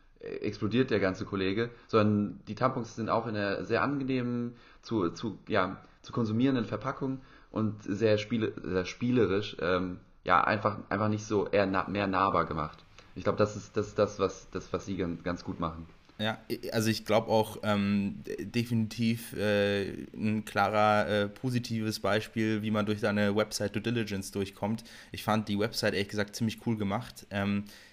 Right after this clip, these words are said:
Speaker 2: jetzt, äh, die von den Produkten her, ähm, ist es halt eben so Sex- oder, ja, Intimhygiene-Produkte. Ähm, erstaunlicherweise Bekanntheit fünfundzwanzig Prozent. Ähm, das, das, das kann ich überhaupt nicht einschätzen. Also,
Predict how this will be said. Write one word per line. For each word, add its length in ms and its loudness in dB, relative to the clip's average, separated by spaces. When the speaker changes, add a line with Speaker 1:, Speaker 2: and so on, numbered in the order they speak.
Speaker 2:
jetzt, 480 -4
äh, 220 0
die 120 -2
von 180 0
den 120 2
Produkten 400 0
her, 340 0
ähm, 360 0
ist 80 -2
es 100 0
halt 160 0
eben 600 0
so 360 -4
Sex- 500 -4
oder, 560 4
ja, 140 2
Intimhygiene-Produkte. 1600 0
Ähm, 440 2
erstaunlicherweise 800 4
Bekanntheit 540 0
fünfundzwanzig 580 -2
Prozent. 560 -6
Ähm, 480 2
das, 360 0
das, 240 -2
das 180 -2
kann 160 0
ich 80 0
überhaupt 300 4
nicht 160 -2
einschätzen. 420 -2
Also, 440 2